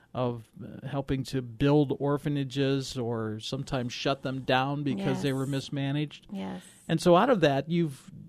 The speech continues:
Speaker 1: you've developed some principles of, of, uh, in this book about,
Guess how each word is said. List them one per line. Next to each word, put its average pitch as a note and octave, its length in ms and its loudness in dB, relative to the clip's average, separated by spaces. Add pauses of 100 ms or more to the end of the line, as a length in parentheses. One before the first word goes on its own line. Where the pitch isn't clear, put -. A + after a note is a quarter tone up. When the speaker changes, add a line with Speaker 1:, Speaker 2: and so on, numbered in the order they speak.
Speaker 1:
you've D#3+ 240 -2
developed E3 460 6
some D3 240 -2
principles C3+ 760 0
of, C3 400 0
of, B2 420 -4 (920)
uh, - 340 -12
in E3 180 4
this D3 200 4
book F3 420 4
about, C3+ 500 2